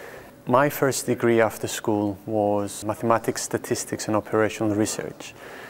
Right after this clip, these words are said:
Then I continued my academic career with a master's in operational research, and then, uh, got a job with, uh, this group. I work for them,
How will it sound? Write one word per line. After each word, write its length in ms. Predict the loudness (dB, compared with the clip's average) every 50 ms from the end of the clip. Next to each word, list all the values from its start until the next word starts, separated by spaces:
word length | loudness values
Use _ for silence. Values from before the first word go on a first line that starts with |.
| -18 -20 -20 -18 -2 0
Then 160 | 0 2 4
I 180 | 4 2 2
continued 1000 | 0 -2 -6 -8 -8 -8 -6 -4 -2 -2 0 0 0 2 2 2 0 -2 -4 -4 -2
my 120 | 0 0 0
academic 460 | 0 0 0 2 2 4 4 2 2
career 480 | 2 2 4 6 6 6 6 6 4
with 200 | 4 2 0 0
a 40 | 2
master's 640 | 2 4 2 2 0 -4 -4 -4 -4 -4 -6 -6 -2
in 80 | -2
operational 580 | -2 -2 0 0 0 2 2 0 0 0 0 0
research, 540 | 0 -2 -2 -2 -6 -6 -6 -8 -12 -16 -18 -18 -18 -18 -18 -18 -18 -20 -20 -16 -4
and 160 | -2 -2 4 4
then, 480 | 6 6 6 4 2 2 0 -2 -6 -10 -12 -14 -8 -4
uh, 240 | -4 -2 -2 -2 -4 -8 -12 -8 0
got 160 | 0 2 2
a 60 | 2
job 240 | 4 4 4 4 2 0 -10 -6 -2
with, 460 | -2 -2 -2 -2 -6 -12 -16 -10 -4 -2
uh, 340 | 0 0 2 0 0 -2 -4 -10 -16 -20 -2 0
this 180 | 0 0 2
group. 380 | 2 4 4 4 2 -2 0 0
I 80 | 2
work 280 | 4 4 2 2 0 -2
for 120 | -4 -2
them, 380 | 0 0 0 0 -2 -4 -8 -10